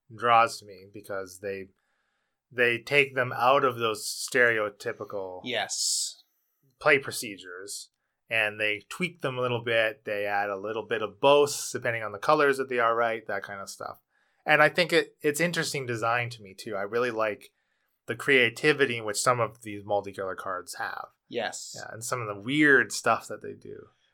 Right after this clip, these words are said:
Speaker 2: Well, because it's a fusion now of two stereotypes to make a non-stereotype.
Speaker 1: Right, exactly. Yeah, totally.
Speaker 2: You know, uh, you, you look at Niv Mizzet, who I mentioned, the legendary dragon. I mean, he does cool stuff as far as his mechanics go, but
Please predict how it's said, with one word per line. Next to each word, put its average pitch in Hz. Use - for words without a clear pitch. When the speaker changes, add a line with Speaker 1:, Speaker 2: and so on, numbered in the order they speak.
Speaker 2:
Well, 196
because 165
it's 156
a 135
fusion 165
now 110
of 120
two -
stereotypes 120
to -
make 120
a 127
non-stereotype. 123
Speaker 1:
Right, 147
exactly. 123
Yeah, 110
totally. 123
Speaker 2:
You 120
know, 110
uh, 143
you, 156
you 156
look 165
at 151
Niv 139
Mizzet, 127
who 110
I 113
mentioned, 113
the 110
legendary 113
dragon. 110
I 120
mean, 139
he 160
does 160
cool 160
stuff 127
as 113
far 113
as 104
his 104
mechanics 120
go, 208
but 120